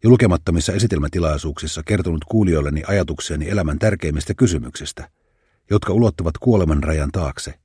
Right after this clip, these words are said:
ja olen laatinut luetteloita, jotka sisältävät maan parhaiten medioitten, selvännäkijöitten sekä hiilereitten nimet, osoitteet sekä puhelinnumerot. Olen myös paljastanut joskus huijareita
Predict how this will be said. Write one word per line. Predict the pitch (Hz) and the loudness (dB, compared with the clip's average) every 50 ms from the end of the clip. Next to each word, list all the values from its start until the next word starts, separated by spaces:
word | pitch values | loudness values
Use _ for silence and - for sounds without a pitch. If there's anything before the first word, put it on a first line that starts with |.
| _ _ _ _ _ _ _ _ _ _ _ _ _ _ _ | _ _ _ _ _ _ _ _ _ _ _ _ _ _ _
ja | 104 | 2
olen | 107 110 104 113 | 4 4 4 6
laatinut | 127 127 117 117 104 101 - - | 4 4 6 4 4 2 2 4
luetteloita, | 117 139 139 98 78 - 76 71 69 67 - - - - _ _ _ _ _ _ _ _ _ _ _ | 4 6 6 4 4 0 -4 -4 -4 -4 -8 -10 -14 -16 _ _ _ _ _ _ _ _ _ _ _
jotka | 98 92 - 98 | -6 -2 0 0
sisältävät | 90 120 98 110 90 80 92 80 78 - | 0 2 4 2 2 4 2 0 2 2
maan | 101 104 101 90 78 | 2 2 2 2 2
parhaiten | - 104 104 87 80 78 78 - 87 78 | 2 2 2 2 0 0 -2 -2 0 2
medioitten, | 82 98 95 85 71 76 69 65 65 - _ - 69 60 64 _ _ _ _ - _ _ _ _ _ - | 2 4 2 2 0 -2 -4 -6 -8 -12 _ -12 -10 -10 -12 _ _ _ _ -20 _ _ _ _ _ -2
selvännäkijöitten | - 127 117 107 90 82 80 80 82 76 - 87 76 69 69 - _ - 71 69 - _ _ _ _ _ | 2 2 4 4 4 4 2 2 0 0 0 -2 -2 -2 -4 -8 _ -8 -8 -8 -12 _ _ _ _ _
sekä | - 113 - - 80 | -2 -2 0 2 4
hiilereitten | 82 110 107 85 76 73 73 71 - - 71 | 4 4 4 4 2 0 -2 -6 -6 -6 -4
nimet, | 71 69 64 62 - - - _ _ _ _ _ _ _ _ _ _ _ _ _ _ _ _ _ _ _ _ _ _ _ _ _ _ _ _ - | -4 -4 -6 -8 -12 -16 -20 _ _ _ _ _ _ _ _ _ _ _ _ _ _ _ _ _ _ _ _ _ _ _ _ _ _ _ _ -2
osoitteet | - 110 107 120 104 87 78 _ - 82 80 76 76 - - _ _ _ _ _ _ _ | 0 2 4 4 4 4 2 _ 0 0 0 0 -4 -8 -20 _ _ _ _ _ _ _
sekä | - 113 - 101 85 | -6 -2 0 0 2
puhelinnumerot. | 120 120 110 92 82 73 69 62 - - - - _ - - _ _ _ _ _ _ _ _ _ _ _ _ _ _ _ _ _ _ _ _ _ _ _ _ _ _ _ _ _ _ _ _ _ _ _ _ _ _ _ _ _ _ _ _ _ _ _ _ _ _ _ _ _ _ _ - - _ _ _ _ _ _ _ _ _ _ _ _ _ _ _ _ _ _ _ | 4 4 4 4 2 0 -2 -4 -6 -12 -16 -18 _ -20 -20 _ _ _ _ _ _ _ _ _ _ _ _ _ _ _ _ _ _ _ _ _ _ _ _ _ _ _ _ _ _ _ _ _ _ _ _ _ _ _ _ _ _ _ _ _ _ _ _ _ _ _ _ _ _ _ -20 -20 _ _ _ _ _ _ _ _ _ _ _ _ _ _ _ _ _ _ _
Olen | - 135 147 135 | 4 6 8 10
myös | 135 143 139 - | 8 8 6 4
paljastanut | - 156 156 139 110 - - 107 104 - | 4 4 4 4 4 4 2 2 4 4
joskus | 123 123 - - 104 - - | 4 4 4 0 -6 -2 2
huijareita | 131 110 85 71 62 57 58 - - - - | 2 4 4 2 0 -4 -8 -10 -10 -14 -16